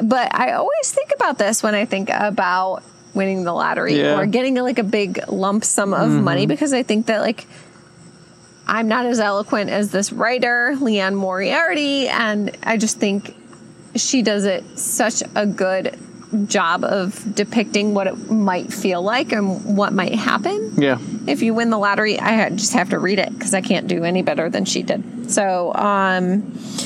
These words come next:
Speaker 1: okay, so this couple ends up going to a retreat because their marriage is going downhill, and turns out they had won the lottery. Um, and then this is years later, and they are having marital problems. So,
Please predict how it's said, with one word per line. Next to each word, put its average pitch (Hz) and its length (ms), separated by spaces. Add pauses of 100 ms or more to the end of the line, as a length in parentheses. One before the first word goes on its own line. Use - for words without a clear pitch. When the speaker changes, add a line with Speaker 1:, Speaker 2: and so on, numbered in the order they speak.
(220)
Speaker 1:
okay, - 300 (140)
so 202 440 (1200)
this 208 260
couple 220 600
ends 208 220
up 185 120
going 190 260
to 175 60
a 170 180
retreat 196 640 (420)
because 196 260
their 185 100
marriage 156 320
is - 120
going 185 240
downhill, 175 720 (480)
and 190 440
turns 233 240
out 214 240
they 214 120
had 196 200
won 170 220
the 175 80
lottery. - 540 (320)
Um, 175 580
and 202 180
then 175 200
this 185 180
is 202 180
years 180 400
later, 175 440 (520)
and 214 180
they 175 340
are - 160
having 175 320
marital - 340
problems. - 560
So, 202 300